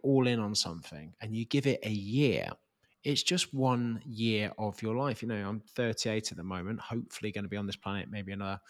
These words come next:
forty-five years. It means I can go balls deep in, you know, maybe another thirty, thirty-five things before I lose my marbles. Um, <laughs> so, you know, I'm probably gonna end up finding that thing.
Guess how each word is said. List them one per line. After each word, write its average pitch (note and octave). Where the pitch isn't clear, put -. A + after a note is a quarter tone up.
forty-five G#2
years. A2
It C#3
means D#3
I B2+
can C#3+
go C3
balls B2+
deep B2+
in, A#2+
you C3+
know, G2+
maybe A#2
another A#2
thirty, A#2+
thirty-five A#2+
things C3+
before A#2
I -
lose A2+
my A2+
marbles. A#2
Um, A2+
<laughs> -
so, D#3
you D3
know, C3
I'm C#3+
probably C3
gonna A2+
end A2
up G2+
finding G2+
that F#2
thing. F#2+